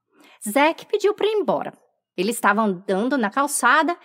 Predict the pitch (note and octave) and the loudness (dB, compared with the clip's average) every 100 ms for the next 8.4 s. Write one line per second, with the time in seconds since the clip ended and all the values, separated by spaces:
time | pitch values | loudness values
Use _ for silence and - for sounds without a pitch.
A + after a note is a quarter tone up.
0 | - _ - A#4+ C5 B4 - A4 A4 G#4+ | -20 _ -2 0 0 -4 -8 -2 -2 0
1 | D#4 F4+ - G4 F4 - A#4+ - C4 D4 | -2 -2 -4 -4 -2 0 -2 0 0 0
2 | D4 C#4+ - - G4 D#4 A3 G#3+ A#3 - | 0 0 -2 0 0 2 0 -2 -4 -8
3 | - F#4 C4 D3 - - E4+ D#4 D4 E4 | -4 -2 -2 -4 -8 -4 -2 0 2 4
4 | C#4 F#3 F3+ A#3 C4+ C#4 A3+ F3 C#3+ E3+ | 2 2 2 2 0 -2 -2 -4 -4 -2
5 | G#3+ _ _ _ _ - - A4+ A#4+ F#4+ | -4 _ _ _ _ -20 -6 -4 0 2
6 | F#4 G4+ B3 D4+ F#4+ G#4 G#4 G#4+ C4+ C#4+ | 4 2 2 0 0 -2 0 0 2 2
7 | D#4 A#3 B3+ A#3+ A#3 A3+ - - D3 - | 0 0 -2 -4 -2 -2 -4 -2 -2 -4
8 | - C4 - - | -8 -6 -6 -10